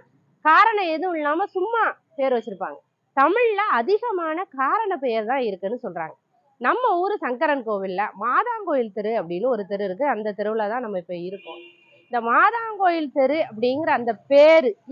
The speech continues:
எப்படி வந்தது அப்படின்னு எனக்கு ஒரு சந்தேகம் வந்தது. பொதுவா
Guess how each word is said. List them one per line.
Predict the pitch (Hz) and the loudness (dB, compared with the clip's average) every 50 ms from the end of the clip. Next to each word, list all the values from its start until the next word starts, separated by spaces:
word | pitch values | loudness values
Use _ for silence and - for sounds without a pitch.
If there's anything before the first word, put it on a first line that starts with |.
| 330 | -4
எப்படி | 349 - 508 494 427 330 262 | 0 2 2 2 2 2 0
வந்தது | 240 240 233 214 190 214 226 202 185 | 0 -2 -4 -4 -4 -4 -2 -4 -4
அப்படின்னு | 180 185 185 185 254 330 | -4 -6 -8 -6 -4 -4
எனக்கு | 294 254 208 214 | -4 -4 -4 -6
ஒரு | 208 233 - | -6 -4 -6
சந்தேகம் | 202 180 190 - 214 208 175 | -6 -4 -4 -6 -6 -8 -10
வந்தது. | 147 151 156 151 - _ _ _ _ _ _ _ _ - | -12 -14 -18 -20 -20 _ _ _ _ _ _ _ _ 0
பொதுவா | 330 370 427 480 | 2 2 4 6